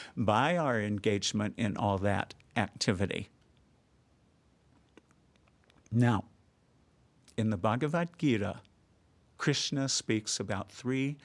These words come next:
types of gift giving. There's the tamasic gift. This is a gift that is given without any goodwill for the recipient and often contempt.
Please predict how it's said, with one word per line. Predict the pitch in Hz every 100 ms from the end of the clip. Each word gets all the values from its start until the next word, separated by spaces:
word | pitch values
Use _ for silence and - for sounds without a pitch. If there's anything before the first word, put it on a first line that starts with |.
| - _ -
types | 117 107 - - -
of | - 90
gift | - 98 -
giving. | - 98 - - 104 _ _ _ _ _ _ _ - - - - _
There's | - 117 117 110 -
the | 117
tamasic | - 123 131 135 - - -
gift. | 98 - - - - _ _ _ _ _ _ - - -
This | 120 160 -
is | 185
a | 185
gift | 147 139 113 - - - - _ _ _
that | 113 104
is | 104 -
given | 120 110 110
without | 104 95 104 104 -
any | 113 117 135
goodwill | 131 151 127 107 104 113 110 - - _ _ -
for | -
the | 117
recipient | 127 127 - 107 - 98 101 107 -
and | 101 -
often | 104 101 - 104
contempt. | 95 107 98 - 92 - -